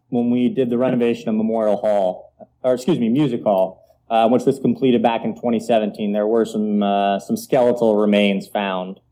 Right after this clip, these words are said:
And, and that was, there were also some found, uh, when they did Washington Park as well.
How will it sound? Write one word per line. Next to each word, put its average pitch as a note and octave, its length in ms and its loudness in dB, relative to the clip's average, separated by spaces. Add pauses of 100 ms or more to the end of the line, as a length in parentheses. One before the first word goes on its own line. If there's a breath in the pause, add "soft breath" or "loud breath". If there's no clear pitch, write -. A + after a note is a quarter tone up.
(300)
And, C3+ 140 0
and C3 480 -2
that C3 140 0
was, B2+ 240 -2
there C3+ 80 0
were C3 80 0
also D3 340 0
some A#2+ 340 -2
found, A#2 480 -4
uh, G#2+ 380 -4
when A2+ 260 -2
they A2+ 120 4
did G#2 400 2
Washington G#2+ 480 0
Park G#2+ 320 0
as E2+ 100 -6
well. F#2+ 420 2